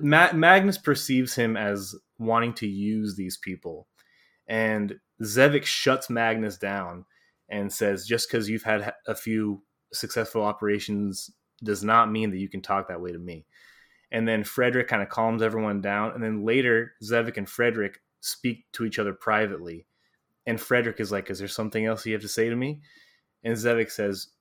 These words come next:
"Look, you're our leader, but you, like, you don't really know what war means." And so they have this cool moment where I think Frederick is also allowed to learn a little bit and at least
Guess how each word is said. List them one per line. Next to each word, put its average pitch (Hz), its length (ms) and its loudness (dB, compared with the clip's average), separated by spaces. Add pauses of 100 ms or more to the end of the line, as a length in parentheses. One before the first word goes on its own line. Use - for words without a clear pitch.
(280)
"Look, 104 260 -2
you're 107 160 0
our 110 120 2
leader, 104 500 -4 (220)
but 104 160 -6 (800)
you, 113 260 -6
like, 113 240 -4 (440)
you 123 160 -2
don't 131 240 2
really 123 280 2
know 117 340 2
what 101 240 -2
war 104 380 2
means." 95 460 -6
And 110 120 -8
so 110 200 0
they 120 100 2
have 139 120 2
this 123 120 -6
cool 131 320 -4
moment 110 460 -2
where 107 220 -2
I 113 80 -6
think 135 220 -6
Frederick 117 600 -2 (380)
is 110 120 -2
also 110 340 -2
allowed 104 340 -2
to 92 180 -8
learn 98 480 -6
a 92 60 -8
little 90 180 -10
bit 82 300 -10 (400)
and 113 80 0
at 110 160 0
least 127 400 -2